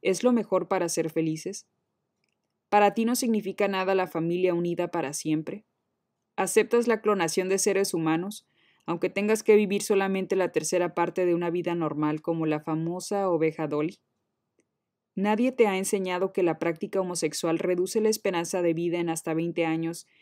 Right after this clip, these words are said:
mientras que el alcoholismo y el tabaquismo lo reducen en diez?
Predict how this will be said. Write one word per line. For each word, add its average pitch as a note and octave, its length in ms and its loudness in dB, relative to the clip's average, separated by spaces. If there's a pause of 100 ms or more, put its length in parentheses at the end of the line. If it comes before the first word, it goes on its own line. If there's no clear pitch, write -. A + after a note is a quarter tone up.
(180)
mientras F#3 460 -2
que F#3 80 2
el F3+ 80 2
alcoholismo F#3 560 0
y G#3 80 2
el G3 100 -2
tabaquismo F3 640 -2
lo E3+ 100 0
reducen E3 460 -2
en D3 160 -2
diez? D3 320 -8